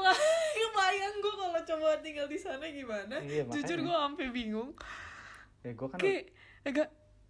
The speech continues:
Speaker 2: gue udah terlanjur masuk,
Speaker 1: Ah,
Speaker 2: gimana?
Speaker 1: gila, itu belajar banget untuk bisa memposisikan diri nggak sih?
Speaker 2: Iya.
Speaker 1: Cuk.
Speaker 2: Privacy juga.
Speaker 1: Karena, eh, ya udah, kalau privacy kita masih bisa terima lah.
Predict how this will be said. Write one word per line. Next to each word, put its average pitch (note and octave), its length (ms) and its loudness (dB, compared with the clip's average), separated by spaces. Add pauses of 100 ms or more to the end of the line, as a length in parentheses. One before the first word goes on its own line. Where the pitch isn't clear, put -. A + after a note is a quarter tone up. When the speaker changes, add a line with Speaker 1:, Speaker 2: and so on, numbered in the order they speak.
(200)
Speaker 2:
gue D3+ 260 -10
udah D3+ 80 -10
terlanjur G#2+ 360 -10
masuk, D3 280 -12
Speaker 1:
Ah, D4 160 0
Speaker 2:
gimana? - 80 -6
Speaker 1:
gila, A#3 300 -2 (100)
itu C#4 300 -6
belajar A3+ 640 -2 (100)
banget G#3+ 400 -4
untuk A#3 320 -12
bisa A3 180 -6
memposisikan A3 680 -6
diri G3+ 320 -10
nggak F#3+ 160 -6
sih? B2+ 160 -8
Speaker 2:
Iya. A2 160 -2 (920)
Speaker 1:
Cuk. G#3+ 280 -8 (300)
Speaker 2:
Privacy A#2+ 480 -6
juga. A#2 260 -8
Speaker 1:
Karena, B3 480 -8 (1120)
eh, A3+ 540 -4
ya F#3 180 -10
udah, E3+ 240 -8
kalau F#3 240 -12
privacy F#3+ 400 -10
kita A#3 240 -10
masih G#3+ 240 -8
bisa F#3+ 160 -10
terima F3+ 320 -12
lah. E3+ 160 -10